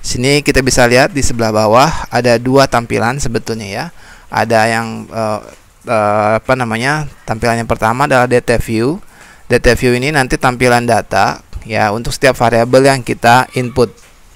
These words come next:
Ya, ini masih belum diinput, masih kosong, jadi tulisannya masih var, var, var gitu ya. Jadi nanti setiap variabel yang kita sudah bentuk, eh, datanya akan diinput di sini.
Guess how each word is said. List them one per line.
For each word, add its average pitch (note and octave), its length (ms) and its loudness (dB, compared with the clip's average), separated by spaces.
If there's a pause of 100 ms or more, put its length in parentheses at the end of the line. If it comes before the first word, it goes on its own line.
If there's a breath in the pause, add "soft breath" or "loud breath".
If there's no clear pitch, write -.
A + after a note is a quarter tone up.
(160)
Ya, A2 80 0
ini B2+ 320 2
masih B2 240 2
belum A2+ 240 -2
diinput, A2 400 -2
masih - 160 -8
kosong, B2+ 480 0
jadi A#2+ 240 -4
tulisannya A#2+ 400 -4
masih A#2 240 -4
var, A2+ 320 2
var, A2+ 320 0
var A2+ 240 0
gitu G#2+ 240 -4
ya. C3+ 160 0 (480 loud breath)
Jadi C3+ 160 0
nanti C3 240 0
setiap C3+ 320 0
variabel B2 560 2
yang B2 80 -4
kita B2 240 -4
sudah A#2 240 -4
bentuk, A2+ 400 -2 (320)
eh, A2+ 160 -8
datanya A#2+ 480 -2
akan A#2 240 -2
diinput A#2+ 240 -4
di A2+ 80 -8
sini. G#2+ 320 -2